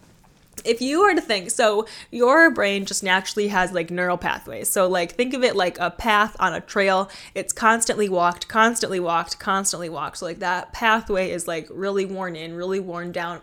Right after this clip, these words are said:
and it's, like, just the natural path you're gonna take. So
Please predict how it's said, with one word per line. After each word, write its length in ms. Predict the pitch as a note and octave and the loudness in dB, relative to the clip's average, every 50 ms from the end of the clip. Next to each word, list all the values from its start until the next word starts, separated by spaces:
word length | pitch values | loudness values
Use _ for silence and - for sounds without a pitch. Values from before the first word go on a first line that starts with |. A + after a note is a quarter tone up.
| - F#3 | -14 -12
and 180 | F#3+ E3+ E3+ E3 | -12 -10 -10 -10
it's, 120 | E3+ - | -8 -6
like, 180 | F3+ D3+ D3+ - | -8 -8 -8 -6
just 240 | - G3 G3 - | -6 -6 -6 -4
the 100 | - E3+ | -6 -8
natural 440 | E3 F3 G3 G#3 G#3+ G#3+ - G#3+ G3+ | -6 -2 -2 -2 -2 -2 -2 -4 -4
path 400 | G3+ - G#3 F3+ E3 E3+ E3+ - | -2 -4 -4 -4 -4 -4 -4 -6
you're 140 | F3 E3+ E3 | -8 -8 -6
gonna 260 | E3 E3 D#3+ D#3 E3 | -6 -8 -10 -10 -10
take. 360 | E3 - - G#1+ - _ - _ _ _ _ _ _ _ _ _ _ _ _ _ _ _ _ _ _ _ _ _ - _ _ _ _ _ _ _ _ _ _ - _ _ _ | -10 -12 -12 -14 -16 _ -20 _ _ _ _ _ _ _ _ _ _ _ _ _ _ _ _ _ _ _ _ _ -20 _ _ _ _ _ _ _ _ _ _ -20 _ _ _
So 520 | - - - - B3 G#3 - - - A3 | -14 -8 0 2 2 2 2 0 -8 -12